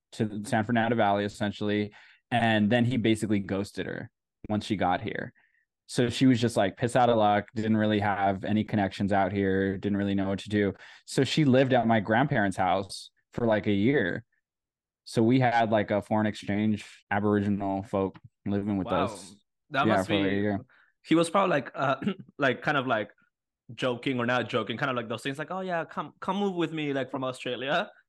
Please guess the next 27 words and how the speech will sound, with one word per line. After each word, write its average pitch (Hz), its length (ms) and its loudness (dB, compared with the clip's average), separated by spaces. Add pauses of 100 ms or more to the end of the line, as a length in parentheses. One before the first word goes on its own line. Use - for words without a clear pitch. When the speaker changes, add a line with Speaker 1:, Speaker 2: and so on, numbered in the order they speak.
(400)
Speaker 1:
I 143 60 4
think 175 80 6
Speaker 2:
Like, 240 80 6
Speaker 1:
he 254 60 6
Speaker 2:
just 214 60 6
Speaker 1:
was 180 120 6
just 147 120 4
Speaker 2:
like, 143 60 2
Speaker 1:
one 147 80 4
of 143 60 4
Speaker 2:
"Mm." 135 40 4
Speaker 1:
those, 135 100 4
like, 127 160 4
womanizer 123 920 4
type 113 260 0
of 117 140 -2
Speaker 2:
Yeah. 120 100 2
Speaker 1:
people, 117 340 0
you 117 100 2
know? 113 380 2 (600)
Um, 110 600 4 (580)
but 120 140 2
yeah, 117 240 4
it's 107 100 0
a - 20 2
little 123 180 4
story 110 440 0